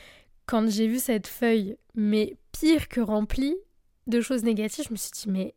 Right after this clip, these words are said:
ça va pas. Mais ça va pas d'avoir accepté ça, et ci, et ça. »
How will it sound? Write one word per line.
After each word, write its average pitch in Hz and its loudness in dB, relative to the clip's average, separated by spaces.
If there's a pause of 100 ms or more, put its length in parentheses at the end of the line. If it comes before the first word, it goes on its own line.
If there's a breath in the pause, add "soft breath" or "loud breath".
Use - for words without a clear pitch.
(120)
ça - -4
va 214 -8
pas. 247 -6 (960 loud breath)
Mais 226 2
ça 330 0
va 285 2
pas 220 -4
d'avoir 208 0
accepté 196 -4
ça, 190 -8 (260 soft breath)
et 262 2
ci, 233 -4 (160)
et 254 0
ça. » 220 -4